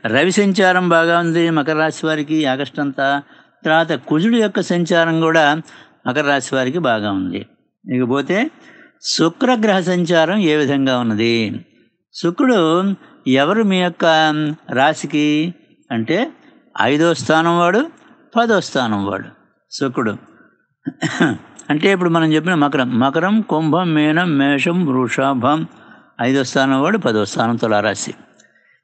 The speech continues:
ఇప్పుడు ఈయన సంచారం మీకు ఎంతవరకు ప్రభావం చూపుతుంది? ఒకటి నుంచి పదకొండు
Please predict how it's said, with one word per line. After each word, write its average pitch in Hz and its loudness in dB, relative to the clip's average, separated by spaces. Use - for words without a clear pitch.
ఇప్పుడు 160 0
ఈయన 247 4
సంచారం 180 2
మీకు 160 0
ఎంతవరకు 143 -2
ప్రభావం 143 0
చూపుతుంది? 117 -2
ఒకటి 208 0
నుంచి 214 2
పదకొండు 196 0